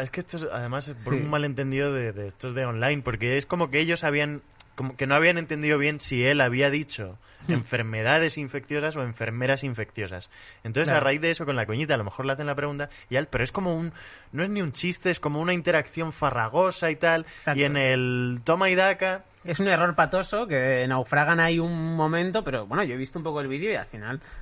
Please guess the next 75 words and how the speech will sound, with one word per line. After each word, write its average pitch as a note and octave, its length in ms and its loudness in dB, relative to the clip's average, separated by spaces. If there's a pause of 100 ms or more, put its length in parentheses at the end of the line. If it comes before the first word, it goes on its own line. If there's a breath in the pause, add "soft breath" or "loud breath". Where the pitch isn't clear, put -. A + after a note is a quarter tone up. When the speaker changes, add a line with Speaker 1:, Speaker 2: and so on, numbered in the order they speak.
Speaker 2:
eh, F#2 520 -10 (100)
que - 100 -20
mira, C3+ 220 -4
que A2 80 -8
no G#2+ 80 -10
es A2+ 80 -12
que C3+ 140 -4
lo C3+ 200 2
quiera C3 180 -2
defender C3+ 420 0
yo C3 100 2
para A#2 160 0
nada, F#3 180 2
pero A#2 160 -6
que - 60 -12
al F#2+ 80 -12
final A#2 220 -8
el A#2+ 80 -8
tío C3+ 120 -2
acaba C3+ 220 0
diciendo, A#2 400 -8
bueno, D#3 180 -8
pero B2 140 -8
si A2+ 140 -12
yo B2 120 -2
soy D3 140 0
una C3+ 100 0
persona B2+ 260 -2
muy A2 120 -6
tímida C#3 540 0
y A2 160 -8
yo A#2 160 -6
no A#2 40 -2
Speaker 1:
Y B2 40 2
el A#2 100 0
tío D#3 160 4
la D#3 60 6
ha D3 60 6
cagado, B2 360 4
Speaker 2:
sí. A#2+ 80 0
Speaker 1:
¿eh? C3+ 40 2
La C3 100 6
ha A#2+ 40 0
cagado, C3+ 480 4 (140)
pero A2+ 180 2
porque A2 220 0
Speaker 2:
Y A#2+ 40 8
ha - 20 8
Speaker 1:
ha - 20 8
Speaker 2:
pedido F#3+ 160 6
Speaker 1:
pedido C#3 180 4
Speaker 2:
perdón, B2+ 160 2
Speaker 1:
perdón. A2 200 -2
Speaker 2:
¿eh? - 240 -14
Ha A2+ 40 -12
pedido A#2 200 -6
perdón. G#2+ 80 -8
Speaker 1:
Pero G#2+ 160 2
por A#2 100 2
eso A2+ 100 -2
la A2+ 60 4
ha G#2+ 60 4
cagado, F#2+ 240 0 (160)
Speaker 2:
<laughs> - 120 -20
Speaker 1:
por G2+ 160 -6
pedir G#2+ 220 -2
perdón. G2 380 -6 (440 loud breath)
Porque B2 260 4
si D3 140 2
yo D#3 120 4
soy F3 100 0
Fernando D#3 400 2
Simón, C#3+ 380 0 (140)
voy C3 480 4
a, B2 600 4